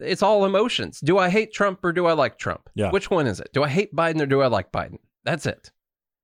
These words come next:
Speaker 2: And, uh, Maurice says here, "This is why I don't think everyone <laughs> should be able to vote." And, uh, you know, it's a valid point. Um, maybe we should go back to landowners. I don't know. <laughs>
Speaker 1: It's, uh, if you judged by what the federal government controls,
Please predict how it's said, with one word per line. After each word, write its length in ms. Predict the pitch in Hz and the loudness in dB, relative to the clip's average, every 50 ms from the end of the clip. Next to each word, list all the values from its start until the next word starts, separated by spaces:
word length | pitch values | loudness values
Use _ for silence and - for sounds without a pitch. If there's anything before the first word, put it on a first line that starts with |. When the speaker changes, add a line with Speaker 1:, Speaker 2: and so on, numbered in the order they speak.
| _ _ - | _ _ -2
Speaker 2:
And, 180 | 127 131 127 131 | 0 2 2 2
uh, 180 | 131 123 123 120 113 | 2 2 2 0 0
Maurice 340 | 120 131 135 139 147 170 - | 0 2 2 4 2 2 0
says 400 | - - - - 123 117 107 - | -2 -4 0 0 2 2 2 2
here, 240 | 117 117 113 110 110 | 2 2 2 2 2
"This 200 | 98 120 117 - | 2 0 0 -2
is 100 | 127 117 | 0 2
why 200 | 120 120 117 113 | 2 2 4 4
I 40 | 113 | 2
don't 140 | 113 113 104 | 2 0 0
think 160 | 104 120 104 | 0 0 0
everyone 300 | 110 104 110 110 113 107 | 0 0 0 0 0 0
<laughs> 20 | 95 | 0
should 120 | - - 113 | 0 0 0
be 60 | - | 2
able 160 | - 139 123 | 2 2 2
to 80 | 131 117 | 2 2
vote." 420 | 113 117 - 139 135 - - - - - - - - - - - _ _ | 2 2 0 0 -2 -4 -8 -14 -18 -20 -20 -20 -20 -20 -20 -20 _ _
And, 320 | - 135 131 127 123 120 117 | -2 0 2 2 2 2 2
uh, 320 | 120 120 117 113 107 104 - | 2 4 4 2 2 0 -4
you 140 | - 139 151 | -2 0 2
know, 160 | 151 156 175 | 2 2 2
it's 140 | 160 - - | 0 0 -2
a 60 | 120 | 0
valid 380 | 110 131 151 208 190 135 117 - | 2 2 2 4 2 2 2 2
point. 500 | - 165 226 269 85 73 - - - - _ _ _ _ | 2 2 2 2 0 -4 -8 -18 -20 -20 _ _ _ _
Um, 380 | - 98 98 95 92 90 85 85 95 | -8 -6 -4 -4 -4 -4 -6 -8 -6
maybe 160 | 101 110 110 | -4 -2 0
we 120 | 110 120 123 | 0 0 0
should 140 | - 120 113 | 0 0 0
go 80 | 123 | 2
back 160 | 123 143 143 | 2 0 0
to 80 | - 139 | 0 -2
landowners. 580 | 139 156 185 202 151 101 90 82 78 80 78 90 | -2 -2 -2 0 0 0 -2 -2 -4 -6 -6 -4
I 120 | 92 104 | -4 -4
don't 100 | 117 127 | -2 -2
know. 220 | 139 143 110 87 - - _ | -4 -4 -4 -6 -10 -14 _
<laughs> 120 | - 160 143 | -8 -4 -2
Speaker 1:
It's, 320 | 143 131 143 - - - | 0 0 -2 -2 0 2
uh, 240 | 143 139 131 123 117 - _ _ _ _ _ | 2 4 4 2 0 -2 _ _ _ _ _
if 400 | - - 147 - - 143 139 - | -6 -4 -2 0 0 -2 -2 -2
you 100 | 185 180 | -4 -4
judged 580 | 156 120 - 175 180 196 226 208 180 - - 131 | -4 -2 0 2 2 2 2 0 -2 -4 -2 0
by 280 | 139 139 143 139 135 | 2 2 4 4 2
what 340 | 127 120 117 120 123 127 - | 2 2 2 0 0 0 -2
the 220 | - 123 117 113 110 | -2 -2 -2 -2 -2
federal 360 | - - 127 120 123 123 117 | 0 0 0 2 2 0 0
government 480 | 107 123 117 110 127 123 120 131 131 - _ _ _ | 2 2 2 2 2 2 2 0 0 -4 _ _ _
controls, 800 | - 131 127 110 - - 117 117 123 127 135 143 143 135 - - | -4 -2 -2 -2 0 0 2 4 4 4 2 2 0 -4 -10 -16